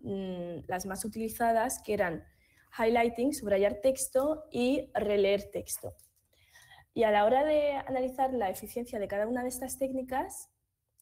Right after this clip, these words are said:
eh, ¿cuáles pensáis que, eh, resultaron ser más útiles?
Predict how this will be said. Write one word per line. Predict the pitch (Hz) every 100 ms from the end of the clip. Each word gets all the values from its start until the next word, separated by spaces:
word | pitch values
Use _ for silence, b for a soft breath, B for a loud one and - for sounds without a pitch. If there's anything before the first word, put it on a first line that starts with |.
| b b b b _ -
eh, | 214 208 208 208
¿cuáles | 269 254 302 339
pensáis | - 240 226 226 240 285 -
que, | 240 214 240 - -
eh, | 208 202
resultaron | 208 220 208 233
ser | 247 247
más | 254 220 - -
útiles? | 214 208 - 175 - -